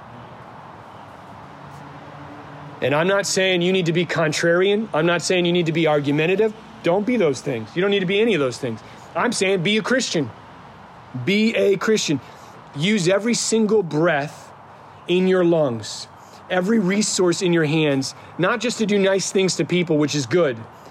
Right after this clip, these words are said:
but to point to Jesus, to preach the gospel. Use your gifts to this end. There is no such thing as a Christian incognito. That's an oxymoron.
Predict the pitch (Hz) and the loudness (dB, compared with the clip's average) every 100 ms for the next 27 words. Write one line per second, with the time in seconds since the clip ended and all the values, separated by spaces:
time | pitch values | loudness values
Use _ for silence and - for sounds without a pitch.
0 | - 175 165 175 - - 190 196 208 - | -4 -2 0 -2 -4 -2 2 2 -2 -10
1 | - 185 185 180 180 143 127 175 139 135 | -6 0 2 2 0 -4 -2 0 0 -4
2 | - - - 151 - - 202 202 - 170 | -8 -16 -6 -6 -4 -2 0 0 -4 -2
3 | 175 165 160 147 - 123 - - - 151 | 0 2 0 -2 -6 -8 -8 -16 -6 0
4 | 190 170 165 151 156 147 - 151 139 127 | 0 2 2 2 2 0 -2 -2 0 0
5 | 151 117 107 - - - - - - 156 | -2 -4 -8 -16 -20 -20 -20 -16 -4 2
6 | 180 202 202 190 175 156 - 170 143 143 | 2 2 2 2 0 -2 0 0 2 0
7 | 170 151 156 147 139 139 131 135 120 - | -2 -2 0 2 2 2 2 0 0 -4
8 | - - - - - - - - - - | -12 -20 -20 -20 -20 -20 -20 -20 -20 -20
9 | - - - - - - - - - - | -20 -20 -20 -20 -20 -20 -20 -20 -20 -20
10 | - - - - - - 147 156 143 151 | -20 -20 -20 -20 -20 0 0 2 0 2
11 | 147 - 139 139 113 | 2 2 2 2 0